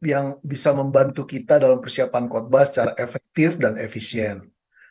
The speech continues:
Jangan tinggalkan, jangan jauhkan. A I juga bisa memberi banyak informasi, banyak analisis yang kita tidak bisa lakukan dengan cepat. Misalnya analisis kata.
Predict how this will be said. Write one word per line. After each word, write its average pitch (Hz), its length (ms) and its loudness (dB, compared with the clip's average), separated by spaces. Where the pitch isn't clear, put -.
Jangan 165 400 4
tinggalkan, 139 800 6
jangan 123 320 0
jauhkan. 113 640 -4
A 180 280 4
I 208 120 4
juga 170 200 8
bisa 151 280 2
memberi 147 640 4
banyak 175 720 0
informasi, 151 960 -2
banyak 143 400 -2
analisis 139 640 -4
yang 143 160 -2
kita 170 160 -4
tidak 156 320 -4
bisa 139 160 -6
lakukan 151 480 -2
dengan 139 240 -4
cepat. - 400 0
Misalnya 151 320 -2
analisis 143 480 -4
kata. 143 560 0